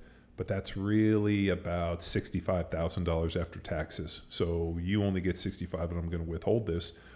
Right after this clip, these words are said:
Or these kids are just gonna run wild and go blow this money, which is how a lot of professional athletes. But the <laughs> N F L actually withholds all of our taxes. So when I get paid, I get paid an amount post-tax. They withhold all my tax money. The professional sports figured out long ago,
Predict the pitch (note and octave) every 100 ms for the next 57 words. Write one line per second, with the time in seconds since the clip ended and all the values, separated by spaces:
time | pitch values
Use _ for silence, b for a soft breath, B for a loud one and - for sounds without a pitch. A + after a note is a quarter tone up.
0 | b G2 F#2 - G2 F2+ F2+ G2+ F2+ F2+
1 | F2+ F2 F#2+ F#2+ F2 E2 F2+ E2+ - B2
2 | A2+ F#2+ G2 - E2+ - - - - G2
3 | F2 F2+ E2+ - F2+ - G2 C#3 A2 F2
4 | - B B - - G2 F#2+ A#2+ A#2 -
5 | C#3+ C#3+ B2 A#2 B B F2 B2+ - A2+
6 | F#2+ G2+ - - A2 G#2+ G2+ G2 F#2+ F#2+
7 | F2+ - B2+ - - - - - - -
8 | F#2+ F#2+ A2 B2+ - C3 A#2+ E2+ - B
9 | B - G2+ G#2+ G2 - G2 F2+ F2+ F2
10 | - - F2+ F#2 F2 - - F#2+ - -
11 | D#2+ - - - F2+ G2 F#2+ F#2 F2 E2
12 | D#2 - D2+ - D#2+ D2 - - b b
13 | b b - E2+ - - A#2 G#2+ - G#2
14 | F2+ - G2+ G2 F2+ F2 F2+ F2 F#2 G2